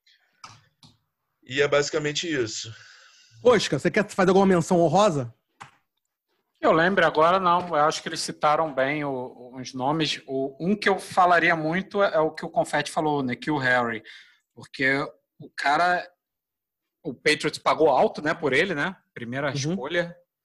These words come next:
Speaker 3: E, e ele é tipo, é um cara, não é aquele, não é aquele wide receiver que é muito alto e lento. Ele tem uma velocidade boa. E, cara, ele tem o quê? Um e noventa e três de altura.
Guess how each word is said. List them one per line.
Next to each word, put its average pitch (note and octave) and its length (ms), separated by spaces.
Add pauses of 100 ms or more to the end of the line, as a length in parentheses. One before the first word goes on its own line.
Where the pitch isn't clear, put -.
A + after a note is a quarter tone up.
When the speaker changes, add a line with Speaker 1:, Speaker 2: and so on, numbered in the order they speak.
(920)
Speaker 3:
E, D3+ 720 (280)
e D3 140
ele F3+ 160
é G#3 60
tipo, C#3 680 (140)
é C#3+ 60
um G3+ 100
cara, G3 400 (300)
não F#3 340
é A#3 80
aquele, G3 500 (140)
não F3+ 260
é G#3 40
aquele G3+ 220
wide F3+ 260
receiver E3 640 (280)
que D#3+ 120
é D#3 80
muito E3 500
alto E3 280
e D3+ 40
lento. C3 240
Ele B2 120
tem F#3+ 160
uma A3+ 160
velocidade D3 600
boa. B2+ 460 (600)
E, E3+ 180 (140)
cara, F3 280
ele D3+ 120
tem F3+ 160
o F3+ 80
quê? F3 120
Um D#3 140
e F3 60
noventa F3 380
e - 20
três D#3 360
de C3 80
altura. B2 720